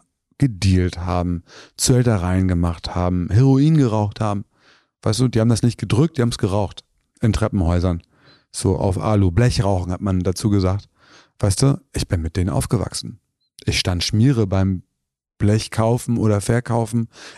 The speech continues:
Ich stand Schmiere, wenn die was geklaut haben. Ich habe selber nie was geklaut. So, weißt du, so, ähm, und gleichzeitig gehe ich aufs Gymnasium. Da ist ja schon mal so ein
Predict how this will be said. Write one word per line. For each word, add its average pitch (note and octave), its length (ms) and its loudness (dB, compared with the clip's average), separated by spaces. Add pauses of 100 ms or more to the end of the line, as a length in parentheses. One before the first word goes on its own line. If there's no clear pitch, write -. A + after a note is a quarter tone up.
Ich - 120 -2
stand G#2 240 0
Schmiere, B2+ 360 4
wenn G#2+ 120 2
die G#2 140 0
was A2 160 -2
geklaut A2 420 -2
haben. A2+ 140 0
Ich G#2 60 0
habe A2 80 0
selber A2+ 200 2
nie A#2+ 120 4
was F#2 120 0
geklaut. F#2 400 -12 (1040)
So, F2 320 0
weißt G#2+ 220 0
du, C3 60 2
so, A2 440 2
ähm, G#2+ 400 0 (1400)
und C3 140 2
gleichzeitig A#2+ 400 2
gehe C#3 100 4
ich C3 40 2
aufs C3 120 -2
Gymnasium. C#3+ 440 2 (1000)
Da B2 120 0
ist F#3 260 2
ja D3+ 100 6
schon B2+ 220 4
mal A2 120 2
so G2+ 100 0
ein F#2+ 200 0